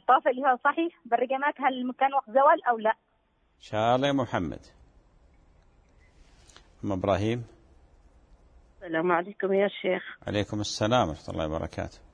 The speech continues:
Speaker 3: بارك الله فيك وفي عمرك في
Speaker 2: آمين.
Speaker 3: هذا، هذا الدين اللي راه، راه منورنا ومنور العباد.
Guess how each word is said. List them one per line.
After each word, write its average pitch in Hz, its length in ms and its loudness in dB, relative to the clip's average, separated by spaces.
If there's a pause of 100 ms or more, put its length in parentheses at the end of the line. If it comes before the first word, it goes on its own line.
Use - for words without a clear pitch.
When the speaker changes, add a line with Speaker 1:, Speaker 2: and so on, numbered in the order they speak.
Speaker 3:
بارك 175 340 0
الله 190 440 4 (120)
فيك 220 300 -2
وفي 208 220 -2
عمرك 185 440 0 (240)
في 104 100 -2
Speaker 2:
آمين. 98 300 -2 (720)
Speaker 3:
هذا، 185 420 2
هذا 202 240 4
الدين 214 340 0
اللي 208 240 4
راه، 202 220 2
راه 208 180 2
منورنا 214 680 4
ومنور 220 460 0
العباد. 214 600 0